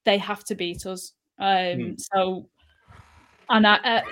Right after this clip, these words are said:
Speaker 1: I think, I think what helped me was I'd watched the Sheffield United um, Bristol game where it ended up being,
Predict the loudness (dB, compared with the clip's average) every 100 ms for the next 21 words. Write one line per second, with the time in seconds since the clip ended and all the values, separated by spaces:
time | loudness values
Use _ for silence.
0 | -12 -10 2 4 4 0 0 2 4 4
1 | 4 2 2 -2 -2 -2 -2 -2 -2 -2
2 | -4 -4 -4 -4 -4 -6 -4 -4 -4 -4
3 | -4 -4 -8 -8 -8 -10 -20 _ _ -4
4 | -2 -2 -4 -8 -12 -8 -8 -6 -6 -6
5 | -2 -2 -2 -2 -2 -4 -10 -10 -8 -8
6 | -10 -6 -6 -4 -10